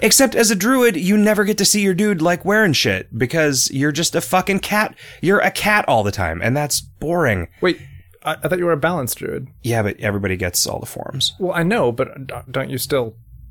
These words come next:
Speaker 1: They move faster. The cat moves faster. Like, in cat form, you get a twenty-five percent run speed bonus. Bonus?
Speaker 2: Bonus?
Speaker 1: So you have to do it all the time.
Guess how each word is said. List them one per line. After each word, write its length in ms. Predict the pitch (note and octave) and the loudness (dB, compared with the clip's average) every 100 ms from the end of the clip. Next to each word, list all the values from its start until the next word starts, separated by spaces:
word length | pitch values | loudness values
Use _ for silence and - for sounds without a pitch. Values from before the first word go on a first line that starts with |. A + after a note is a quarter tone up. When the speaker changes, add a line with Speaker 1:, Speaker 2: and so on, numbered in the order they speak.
| - _ | -20 _
Speaker 1:
They 140 | A#2 A2 | 0 2
move 260 | A2+ A2+ | 2 2
faster. 640 | G2+ F2+ F#2 - - - - - | -2 -8 -6 -6 -6 -12 -8 -4
The 80 | |
cat 260 | G#2+ B2 - | 0 2 2
moves 380 | A2+ A#2+ A#2+ G#2+ | 2 4 4 2
faster. 520 | - - - - - - - | -2 -6 -8 -10 -12 -12 -2
Like, 160 | G#2+ - | -2 2
in 160 | B2+ C3+ | 2 2
cat 280 | C3+ C3 - | 2 2 2
form, 160 | G#2 | 0
you 60 | G2+ | 2
get 80 | G2 | -2
a 60 | |
twenty-five 340 | - A2 A2 G2 | 0 0 0 -2
percent 300 | G#2+ G#2 F#2+ | -2 -2 0
run 180 | G#2+ | 0
speed 320 | A2 - C#3+ C3 | 0 0 -2 0
bonus. 300 | D3 D3+ - | -2 -2 -4
Bonus? 580 | G#2+ - G#2+ A2 A#2+ | -8 -4 0 2 2
Speaker 2:
Bonus? 260 | D3 D3+ E3 | 0 0 2
Speaker 1:
So 60 | B2 | 2
you 120 | A#2+ | 2
have 240 | C3+ C3+ | 2 2
to 100 | C3+ | 2
do 100 | B2+ | 2
it 80 | G#2 | 4
all 160 | G#2 G#2 | 2 0
the 60 | |
time. 360 | G2 A2 F#2+ | 0 -2 -2